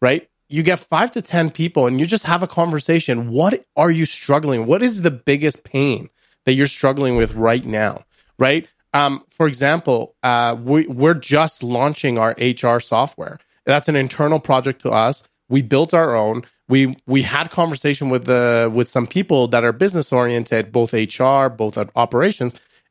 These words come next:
and we just said, "Look, here's what we were struggling with. Here's what we built with. What are you guys struggling with? Are you guys having?" And the, the biggest thing was everyone hates doing H R, right?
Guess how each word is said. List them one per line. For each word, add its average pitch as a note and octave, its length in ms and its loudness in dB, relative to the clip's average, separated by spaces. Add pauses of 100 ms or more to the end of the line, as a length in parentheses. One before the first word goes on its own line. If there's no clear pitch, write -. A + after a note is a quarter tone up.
and C#3 120 0
we D3 80 2
just F3 160 0
said, D3+ 200 2 (520)
"Look, A3+ 320 2
here's G4+ 320 2
what G3+ 180 2
we D3+ 140 4
were G3 80 4
struggling F#3+ 480 0
with. G3+ 180 2
Here's G#3 240 0
what E3 280 0
we D3 160 -2
built G3 340 0
with. G#3 340 0 (480)
What A#3 360 2
are B4+ 100 0
you B4 180 -2
guys D#4+ 220 4
struggling D3+ 500 2
with? C3 220 4
Are E3 80 4
you G#3 100 0
guys B3 160 0
having?" A3 220 2 (280)
And G3 160 0 (160)
the, E3 500 0 (520)
the F#3+ 160 4
biggest A3+ 460 0
thing B3+ 240 2
was E3+ 200 2 (300)
everyone A3+ 480 2
hates F3+ 460 0
doing E3+ 320 2
H E3+ 260 -2
R, B3 380 0 (360)
right? F3+ 280 2